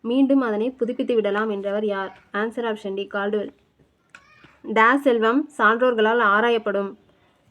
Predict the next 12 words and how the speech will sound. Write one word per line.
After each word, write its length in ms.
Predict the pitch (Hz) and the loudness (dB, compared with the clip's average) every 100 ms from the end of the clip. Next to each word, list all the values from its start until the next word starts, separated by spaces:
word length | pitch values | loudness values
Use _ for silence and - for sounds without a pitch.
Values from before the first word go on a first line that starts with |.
| _ _ - | _ _ -6
ஆன்சர் 440 | 226 247 269 247 | -4 0 0 0
ஆப்ஷன் 200 | - 214 | 0 -2
சி, 260 | 214 233 214 | -2 -4 -8
பொறாமை 560 | - 220 226 247 262 | -2 0 2 2 2
உள்ளவன். 460 | 247 214 214 208 - _ _ _ _ _ _ _ _ _ _ _ _ _ _ _ _ _ _ _ _ _ _ _ _ _ _ _ _ _ _ _ | 0 0 0 -2 -8 _ _ _ _ _ _ _ _ _ _ _ _ _ _ _ _ _ _ _ _ _ _ _ _ _ _ _ _ _ _ _
பொறுத்துக. 440 | 240 240 - 233 202 - _ _ _ _ _ - _ _ _ _ _ _ _ _ _ | 2 2 2 0 0 -6 _ _ _ _ _ -20 _ _ _ _ _ _ _ _ _
கற்குமுறை, 800 | 233 233 240 277 247 220 214 - - _ _ _ _ _ _ _ _ _ _ _ | -4 -2 2 2 4 4 2 0 -12 _ _ _ _ _ _ _ _ _ _ _
பிழை 240 | - 247 277 | 2 6 6
இல்லாமல் 340 | 262 226 240 | 4 2 0
கற்றல். 560 | 254 202 - 220 208 214 _ _ _ _ _ _ _ _ _ _ | -2 -4 0 0 0 -6 _ _ _ _ _ _ _ _ _ _
உயிர்க்கு 460 | 240 254 294 302 294 | -2 2 2 0 2
கண்கள், 600 | 220 220 220 214 202 | 2 4 4 4 0